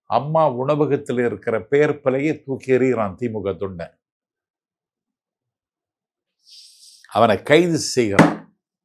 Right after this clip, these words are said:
கட்சியை விட்டு நீக்குகிறார், கராக்கிரகத்தில் அடைக்கிறார். இவருக்கு பேர் தான் ஸ்டாலின். அதிமுக அவைத்தலைவர், நீண்ட காலம் தலைநகர் சென்னையில் அரசியல் செய்த மதுசூதனன்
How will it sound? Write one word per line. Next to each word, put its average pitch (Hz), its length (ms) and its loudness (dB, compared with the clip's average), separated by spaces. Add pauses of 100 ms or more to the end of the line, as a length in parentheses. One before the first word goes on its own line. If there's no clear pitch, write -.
(1500)
கட்சியை 151 380 2
விட்டு 131 180 -4
நீக்குகிறார், 107 720 -2 (320)
கராக்கிரகத்தில் 110 840 4
அடைக்கிறார். 90 460 -4 (480)
இவருக்கு 110 280 -2
பேர் 113 180 -4
தான் 123 220 0
ஸ்டாலின். 87 400 -8 (1900)
அதிமுக 160 680 4 (100)
அவைத்தலைவர், 131 680 4 (240)
நீண்ட 151 420 4
காலம் 160 480 10
தலைநகர் 135 580 4
சென்னையில் 127 320 -2
அரசியல் 123 560 -6
செய்த 104 280 -2
மதுசூதனன் 101 880 -8